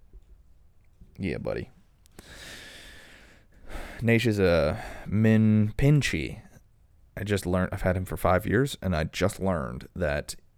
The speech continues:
Min Pin Chihuahua mixes are called Min Pin Cheese. Hey, Bobo. So, they're enjoying the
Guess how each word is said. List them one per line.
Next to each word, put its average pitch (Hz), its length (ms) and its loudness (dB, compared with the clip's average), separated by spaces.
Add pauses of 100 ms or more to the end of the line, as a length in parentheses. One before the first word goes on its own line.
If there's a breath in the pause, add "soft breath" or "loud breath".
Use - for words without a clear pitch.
(480)
Min 95 440 2
Pin 87 480 2
Chihuahua 80 560 0
mixes 76 580 -4
are - 80 -6
called 80 440 -4 (140)
Min 104 440 2
Pin 113 240 2
Cheese. - 480 -8 (2000 soft breath)
Hey, - 180 -10
Bobo. - 420 -10 (1900 soft breath)
So, 92 420 4 (2000 loud breath)
they're 117 160 8
enjoying 95 320 6
the 85 300 0